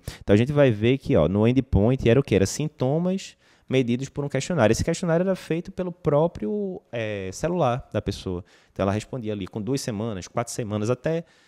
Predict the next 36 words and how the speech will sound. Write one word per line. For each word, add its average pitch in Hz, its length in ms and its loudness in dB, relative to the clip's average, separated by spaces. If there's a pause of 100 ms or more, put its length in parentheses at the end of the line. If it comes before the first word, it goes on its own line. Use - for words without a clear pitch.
(200)
é, 98 160 -2
três 156 320 2
meses 110 340 0
depois 92 400 -2
da 95 100 2
randomização, 95 580 0
ela 131 120 4
ia 160 80 4
preenchendo 165 500 2
lá 101 200 2
no, 95 340 -4
no 101 80 -8
celular, 104 340 2
"Não, 147 160 2
tô 147 120 -2
me 143 80 -4
sentindo 135 260 -2
melhor, 135 460 0
tô 127 120 -6
tendo 123 200 -6
uma 120 100 -4
capacidade 120 460 0
melhor, 123 360 4
assim, 123 240 -4
assim, 123 220 -6
assado." 85 320 -6 (580)
É, 87 220 6
então, 113 400 4
um 117 100 -2
desenho 117 320 4
bem 113 160 2
interessante 147 560 2
de 127 120 0
trial, 73 400 4
né? 87 100 -2
O 147 60 -6